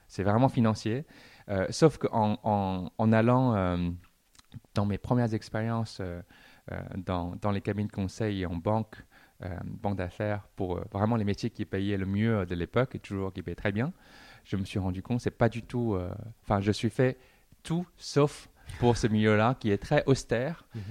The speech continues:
Speaker 1: euh, et surtout qui est très traditionnel, euh, qui, qui n'est pas du tout, euh, qu'un individu sort du cadre.
Speaker 2: Hmm.
Speaker 1: Et
Speaker 2: Très codifié.
Speaker 1: C'est ça, tout à fait, oui.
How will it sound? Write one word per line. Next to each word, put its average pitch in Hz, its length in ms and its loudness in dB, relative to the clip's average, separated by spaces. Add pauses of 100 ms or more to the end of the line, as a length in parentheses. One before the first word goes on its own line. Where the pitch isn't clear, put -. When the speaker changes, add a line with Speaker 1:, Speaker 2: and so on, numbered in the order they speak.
(260)
Speaker 1:
euh, 92 180 0 (100)
et 101 100 -2
surtout 135 500 -4
qui 104 200 -2
est 98 40 0
très 120 360 -2
traditionnel, 113 760 -4 (120)
euh, 90 220 -10 (160)
qui, 92 240 -10
qui - 140 -4
n'est 110 100 6
pas 135 140 2
du 120 120 -4
tout, 127 360 -2
euh, 87 200 2 (520)
qu'un 98 440 2
individu 104 420 -2
sort 139 320 4
du 107 100 -4
cadre. 127 440 -2 (140)
Speaker 2:
Hmm. 120 140 -8 (180)
Speaker 1:
Et 98 100 -2
Speaker 2:
Très 95 160 2
codifié. 110 600 -2
Speaker 1:
C'est 139 160 0
ça, 92 340 -6
tout 101 120 -14
à 98 80 -4
fait, 92 180 -8
oui. 92 100 -10